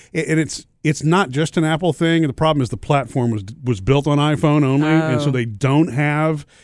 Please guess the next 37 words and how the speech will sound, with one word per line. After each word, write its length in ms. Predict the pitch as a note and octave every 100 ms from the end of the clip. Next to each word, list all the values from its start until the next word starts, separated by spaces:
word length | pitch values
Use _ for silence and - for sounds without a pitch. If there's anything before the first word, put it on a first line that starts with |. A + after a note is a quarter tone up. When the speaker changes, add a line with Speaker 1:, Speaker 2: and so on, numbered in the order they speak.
| _ _ -
Speaker 1:
an 120 | A#2+
Android 540 | C3+ C#3+ C#3+ C#3+ D#3
app 320 | C#3 C#3 D3+ D3+
yet. 300 | D#3 E3 - _ _
Although 200 | C3+ C#3
there's 160 | C#3 C3+
an 60 | D3+
Android 320 | F3 D#3+ D#3
app 160 | D3+ C#3+
by 80 |
the 100 | C3+
same 300 | C3 D#3+ D3+
name, 220 | D3 D3 C3+
which 160 | B2
is 160 | A#2+ -
totally 480 | - F#3 G3 D#3+ B2+
the 100 | B2
wrong. 460 | A#2 A#2 A#2 A2+ - _ -
You 80 | B2+
know, 260 | A#2 A2+ G#2+ -
it's 140 | C3 D#3
Speaker 2:
Oh, 40 |
Speaker 1:
not, 180 | F#3 E3
it's 80 | F3+
Speaker 2:
those 120 | G#3+
are 80 | F#3
tech 280 | - F#3 E3+
companies 380 | D3+ D3 C#3 C#3
at 120 | B2
war. 280 | C#3 E3 C3
Speaker 1:
Yeah, 60 | A2+
Speaker 2:
That's 100 | C3
what 80 |
Speaker 1:
right. 180 | B2+ B2
Speaker 2:
that 180 | C3+ B2+
is. 180 | B2 -
Speaker 1:
Um, 420 | C#3 C#3 C3 A#2+